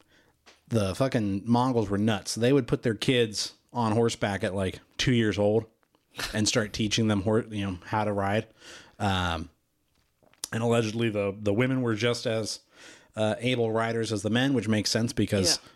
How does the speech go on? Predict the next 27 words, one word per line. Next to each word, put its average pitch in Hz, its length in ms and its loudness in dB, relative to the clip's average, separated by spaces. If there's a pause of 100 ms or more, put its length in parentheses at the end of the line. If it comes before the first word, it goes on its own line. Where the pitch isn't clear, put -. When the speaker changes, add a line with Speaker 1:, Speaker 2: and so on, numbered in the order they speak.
(120)
Speaker 1:
they 101 140 0
all 101 240 2
lived 110 220 2
on 107 120 2
horseback. 117 560 0 (260)
You 104 220 0
know, 98 40 2
they 104 100 4
didn't 110 220 0
live 117 240 4
anywhere 107 400 -2
specific. 95 560 -4
They 95 140 0
just 95 200 -2
Speaker 2:
I, - 100 -6
Speaker 1:
traveled. 101 360 0 (160)
Speaker 2:
I 254 120 -2
couldn't 294 260 0
imagine 202 400 0
being 190 140 2
on 180 100 0
a 175 60 -2
horse 180 300 -2
at 165 120 -6
two 196 120 -2
years 165 220 0
old. 160 160 0